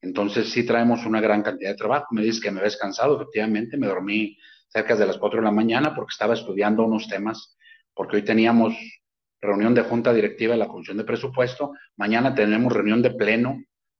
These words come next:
de la Comisión de Presupuesto a las nueve de la mañana y a las once estamos instalando Comisión de Presupuesto y a partir de la una recibo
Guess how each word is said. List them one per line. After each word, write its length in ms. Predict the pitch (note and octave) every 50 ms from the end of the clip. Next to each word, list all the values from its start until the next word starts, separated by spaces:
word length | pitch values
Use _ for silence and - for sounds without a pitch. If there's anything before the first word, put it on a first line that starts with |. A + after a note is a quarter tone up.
| _ _ _
de 100 | G2+ F#2+
la 80 | F#2+
Comisión 300 | - - F#2 F2 G2 G2+
de 80 | A2 A#2
Presupuesto 500 | - A#2+ G#2+ - - - A#2 A#2 A2+ B2+
a 40 | A#2+
las 120 | A#2+ G#2+
nueve 180 | A2+ A#2 A#2+ A#2+
de 40 | A#2+
la 80 | B2
mañana 460 | B2+ C3+ C3+ C3+ C3 C3+ C#3 C#3 C3
y 60 | B2 G#2
a 40 |
las 200 | F#2+ F#2 F2+ - A2
once 180 | A#2 A#2+ A#2+
estamos 340 | A#2 - - A2+ A#2 A#2 A2+
instalando 800 | - - - - G2 G2 G#2 A2+ A2+ A2+ A2 G#2+ F#2 - - _ _ _ _ _ _ - _ _
Comisión 380 | - G2+ G2+ F#2+ - A#2+ A#2
de 80 | A#2 A2+
Presupuesto 680 | A2+ A2+ A2+ B2+ B2 B2+ C#3+ C#3 C3+ C3+ - - C#3 B2+
y 60 | G#2+
a 100 | G2 F#2+ -
partir 320 | - - - A#2 A#2+ A#2+
de 80 | B2 A2+
la 100 | G#2+ G2+
una 240 | G#2+ A#2 B2+ B2
recibo 640 | A#2 G2+ G2 - - A2+ A2+ A#2 A#2 A2 F#2+ - -